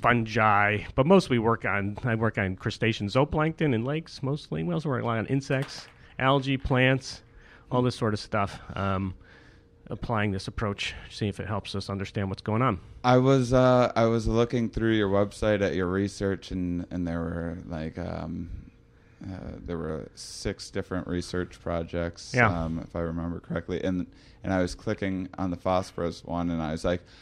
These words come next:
Speaker 2: "Oh no, there's a big problem. Uh, there's,
Speaker 1: <laughs>
Speaker 2: there's one more
Speaker 1: Thing to
Speaker 2: uh,
Speaker 1: worry about,
Speaker 2: <laughs> thing
Speaker 1: yeah.
Speaker 2: to worry about
Speaker 1: So
Speaker 2: in the
Speaker 1: one thing
Speaker 2: long
Speaker 1: more
Speaker 2: list
Speaker 1: thing to
Speaker 2: of
Speaker 1: worry about. So we
Speaker 2: problems."
Speaker 1: work on phosphorus sustainability. So phosphorus is often limiting,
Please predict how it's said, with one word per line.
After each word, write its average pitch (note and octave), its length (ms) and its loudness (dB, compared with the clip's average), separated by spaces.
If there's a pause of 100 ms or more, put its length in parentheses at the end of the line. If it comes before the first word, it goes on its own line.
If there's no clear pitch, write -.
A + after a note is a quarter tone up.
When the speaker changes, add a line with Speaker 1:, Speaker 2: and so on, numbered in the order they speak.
(180)
Speaker 2:
"Oh G3+ 220 6
no, F#3 480 6
there's D#3 280 6
a D#3+ 60 4
big C#3 340 6
problem. C3+ 760 6
Uh, C3+ 200 10
there's, D#3 260 8 (140)
Speaker 1:
<laughs> A2+ 140 -2
Speaker 2:
there's D#3 260 10
one D#3+ 380 8
more D#3+ 380 12 (420)
Speaker 1:
Thing E3 220 6
to D3 120 12
Speaker 2:
uh, D#3 40 12
Speaker 1:
worry E3+ 240 12
about, A#2 340 12
Speaker 2:
<laughs> - 20 12
thing C3+ 80 12
Speaker 1:
yeah. C#3+ 200 12
Speaker 2:
to D#3 220 2
worry C#3 280 8
about C3+ 160 8
Speaker 1:
So D3 80 12
Speaker 2:
in C#3+ 60 12
the D3 40 12
Speaker 1:
one F3+ 120 12
thing G#3+ 140 12
Speaker 2:
long G#3 80 10
Speaker 1:
more F#3+ 160 12
Speaker 2:
list F#3 80 10
Speaker 1:
thing F#3+ 80 10
to F#3 60 10
Speaker 2:
of F3 40 10
Speaker 1:
worry D#3+ 80 12
about. B2+ 240 10
So D#3+ 100 8
we D3+ 120 10
Speaker 2:
problems." D#3 60 8
Speaker 1:
work E3 160 8
on C#3+ 120 8
phosphorus C#3+ 640 6
sustainability. C#3+ 760 4
So C3 200 4
phosphorus D#3 480 4
is B2 120 4
often C3 360 8
limiting, C3 460 8